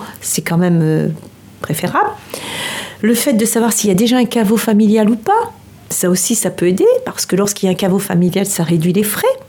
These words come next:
Et il faut savoir que les familles ne sont pas toujours informées, euh, que l'on peut, euh, disposer d'un, d'un caveau familial pour y mettre un membre de la famille, à partir du moment où le caveau permet, euh, le nombre de places est suffisant et permet l'accueil de, du proche.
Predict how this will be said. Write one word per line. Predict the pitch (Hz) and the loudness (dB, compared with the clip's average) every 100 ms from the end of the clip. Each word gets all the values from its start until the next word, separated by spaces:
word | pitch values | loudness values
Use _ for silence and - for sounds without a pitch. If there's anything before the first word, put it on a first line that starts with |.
| - - - | -14 -14 -4
Et | 180 | -2
il | 175 | 0
faut | - | 0
savoir | 190 196 202 202 | 0 0 0 0
que | |
les | 175 | -2
familles | 175 180 202 | 0 2 4
ne | 208 | 4
sont | 190 160 | 2 -2
pas | 190 | -2
toujours | 190 233 208 214 | -4 -2 0 0
informées, | 220 - 208 202 226 220 - - - | -2 -2 2 4 4 0 -6 -12 -8
euh, | - 170 180 - - - 175 - | -2 2 0 -2 -14 -6 -4 0
que | |
l'on | 214 208 220 | 2 4 4
peut, | - - 330 294 - - - | 0 2 2 2 -2 -14 -4
euh, | 180 180 | 0 2
disposer | 175 226 - 233 220 226 226 | 2 0 0 0 2 4 2
d'un, | 180 175 170 170 170 | 2 2 2 2 2
d'un | 170 | 2
caveau | 170 220 196 | 2 2 2
familial | 208 190 196 202 202 | 2 2 4 4 2
pour | 202 - | -2 -2
y | 185 | 0
mettre | 180 202 214 - 175 - | 2 2 0 -2 -6 -2
un | 180 | 0
membre | 185 202 | 2 2
de | 185 | 2
la | 196 202 | 2 0
famille, | 220 262 427 440 - - - | 0 2 2 -2 -10 -12 -8
à | 180 | -4
partir | 214 - 202 | -4 -2 2
du | 190 | 4
moment | 190 196 214 | 4 2 2
où | 214 | 2
le | 208 202 | 2 2
caveau | 202 226 185 226 | 0 0 2 2
permet, | 233 - 202 196 196 208 208 - - - | 0 -2 0 2 4 2 -2 -8 -16 -6
euh, | 160 165 | -2 2
le | 196 | 4
nombre | 208 214 | 4 4
de | 202 | 4
places | 208 208 | 2 0
est | 190 | -2
suffisant | - 190 196 220 | -2 -2 0 2
et | 214 | 2
permet | 196 180 202 208 | 0 2 2 0
l'accueil | 170 165 170 208 190 | 0 -2 0 0 0
de, | 165 | 0
du | 175 170 170 | -2 -2 -2
proche. | - 330 523 - | -2 -2 -2 -4